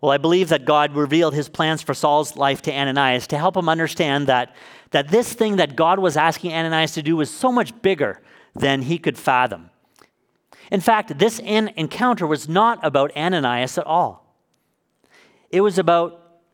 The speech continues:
Saul and God's future plans for Saul. You see, when God leads us or calls us to do something for him, it's important for us to remember it's not about us. It's not really about us.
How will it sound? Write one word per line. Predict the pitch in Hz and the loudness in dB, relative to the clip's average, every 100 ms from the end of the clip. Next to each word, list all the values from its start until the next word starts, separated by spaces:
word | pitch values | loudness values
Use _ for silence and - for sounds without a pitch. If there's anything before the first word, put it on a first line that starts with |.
| _ | _
Saul | - 214 214 131 87 - | -6 0 2 2 -2 -10
and | 139 143 | -10 0
God's | 165 165 - | 0 0 -4
future | 196 214 190 | -6 -4 -6
plans | 160 - 190 190 - | -6 -2 0 0 -4
for | - | -10
Saul. | - 123 87 73 _ _ _ _ _ _ _ _ _ _ _ _ _ - _ - | -6 -6 -8 -10 _ _ _ _ _ _ _ _ _ _ _ _ _ -20 _ -10
You | |
see, | 160 208 | -2 0
when | 196 196 | 0 0
God | 180 214 220 220 | 2 4 4 2
leads | 208 220 135 | 0 -2 0
us | 131 - | -2 -2
or | 156 | -6
calls | 143 - 196 185 | -4 2 2 2
us | 170 156 | -2 -4
to | 165 | -8
do | 135 151 | -6 -4
something | 160 139 135 | -4 -4 -8
for | 127 151 151 | -8 -4 -2
him, | 120 95 90 _ _ _ _ _ _ | -4 -12 -18 _ _ _ _ _ _
it's | 160 | -6
important | 180 165 220 220 202 | -4 -2 -2 -2 -2
for | - 170 | -2 -2
us | 165 | -2
to | 160 | -2
remember | 143 143 160 123 107 110 _ _ _ - | -2 0 -4 -4 -8 -10 _ _ _ -18
it's | 110 - | -18 -8
not | 143 139 143 _ _ | -4 -4 -4 _ _
about | 120 113 113 107 107 _ _ _ | -16 -10 -8 -8 -10 _ _ _
us. | - 71 - - _ _ _ _ _ _ _ _ | -16 -16 -20 -20 _ _ _ _ _ _ _ _
It's | - 175 | -16 -6
not | 175 139 | -4 -4
really | 123 110 | -6 -8
about | 101 90 92 | -10 -14 -18
us. | 92 - - | -18 -20 -20